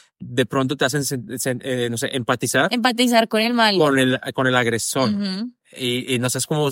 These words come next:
Speaker 1: es, es algo súper raro, porque claro, te, en la película te estás planteando como de, "Ay, qué bueno, qué bueno que es ahora", ¿no? O sea,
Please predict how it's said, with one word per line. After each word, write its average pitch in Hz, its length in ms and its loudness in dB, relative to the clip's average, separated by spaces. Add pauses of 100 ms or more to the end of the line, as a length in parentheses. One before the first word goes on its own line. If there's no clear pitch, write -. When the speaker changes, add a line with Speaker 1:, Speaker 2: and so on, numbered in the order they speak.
Speaker 1:
es, - 440 -4
es - 100 -6
algo 143 160 2
súper 143 240 0
raro, 151 140 2
porque 117 160 -4
claro, 131 200 2
te, 110 100 -8 (380)
en 147 60 -4
la 127 80 2
película 139 320 -2
te 156 60 -2
estás - 180 -4
planteando 135 380 -2
como 127 180 -2
de, 123 60 2
"Ay, 135 300 0 (540)
qué 151 120 2
bueno, 147 360 2
qué 151 80 2
bueno 147 200 2
que 147 100 0
es 131 120 -2
ahora", 135 240 2
¿no? 131 100 -2
O 143 40 -4
sea, 117 160 -6